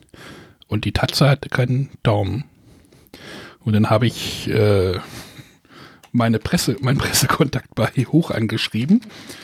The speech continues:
Ich sage, ich weiß auch nicht, ist das ein Grund und so? Und eigentlich ja nicht. Und ich will ja auch nicht rum. Er meinte,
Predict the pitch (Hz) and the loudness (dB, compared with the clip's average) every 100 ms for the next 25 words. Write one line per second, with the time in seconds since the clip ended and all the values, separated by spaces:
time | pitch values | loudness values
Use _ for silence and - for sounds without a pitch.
0 | - - _ _ _ - - 113 127 - | -20 -20 _ _ _ -8 -2 0 0 -4
1 | - - - - 117 120 - 139 135 - | -8 -10 -6 0 2 2 2 2 2 0
2 | - 170 - 147 113 110 175 226 185 160 | 0 2 4 0 0 4 6 6 4 2
3 | 156 165 165 156 127 - 120 143 120 107 | 2 4 6 4 2 0 -2 0 0 0
4 | 107 131 202 - - 120 120 117 135 127 | 2 2 2 -2 -6 -6 -4 -2 2 2
5 | 107 101 139 160 113 117 | 0 -4 -2 -2 -2 -4